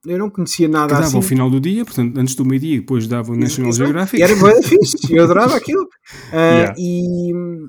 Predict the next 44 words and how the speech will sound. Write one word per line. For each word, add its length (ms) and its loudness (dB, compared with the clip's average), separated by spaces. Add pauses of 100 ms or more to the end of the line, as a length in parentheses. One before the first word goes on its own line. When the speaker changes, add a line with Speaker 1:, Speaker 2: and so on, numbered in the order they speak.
(680)
Speaker 1:
e, 540 -4
e 60 4
é 20 4
só 340 -2
muitos 720 2
anos 300 -4
depois 380 -6
é 80 -2
que 120 -12
soube 460 -6
sequer 400 -4
da 120 -4
história 500 2
de 100 -12
que, 640 -6
ah, 540 -8
a 40 -8
pa-, 220 -2
as 160 -6
partes 420 -2
de 140 -8
lutas 460 0
são, 200 -6
eram 240 -4
gravadas 880 -2
no 100 -4
Japão 640 -6
e 100 -8
só, 320 -10 (340)
só 220 -2
as 140 -4
outras 500 -4
com, 320 -12
em 100 -8
que 80 -10
eles 200 -8
não 180 -2
tinham 220 -4
os 100 -12
capacetes 480 -8
é 80 -4
que 80 -8
eram 180 -6 (120)
gravadas, 760 -6